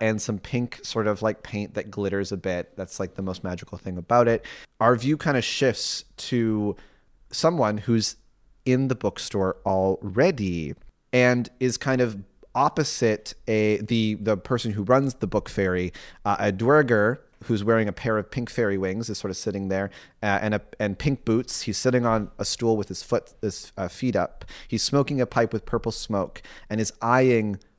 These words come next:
our next, our next character, uh, making sure they don't steal anything from the shelves. Uh, now, according to the monster manual, doppelgangers have no mouths, pupilless eyes, bluish skin, and are known for being loners who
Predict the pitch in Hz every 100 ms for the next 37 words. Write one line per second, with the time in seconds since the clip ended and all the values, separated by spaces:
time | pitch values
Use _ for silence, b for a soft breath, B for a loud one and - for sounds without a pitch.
0 | _ 101 98 98 - - - 104 98 92
1 | - - 90 87 - 80 85 B B B
2 | - 101 120 139 135 117 107 90 - -
3 | 180 185 127 110 - 101 95 92 - 92
4 | 80 - 131 104 85 82 - - - B
5 | B B - 104 101 - - 123 131 123
6 | 160 180 185 143 117 127 143 143 113 98
7 | 92 87 82 90 127 b b - 123 160
8 | 151 131 117 113 113 165 - - - b
9 | b - 113 104 139 156 90 90 - -
10 | - _ _ _ - 131 143 139 - 104
11 | 101 110 110 - 110 113 - - 95 95
12 | B B B 120 135 170 165 139 143 135
13 | 135 123 - 107 120 139 151 151 - 135
14 | 135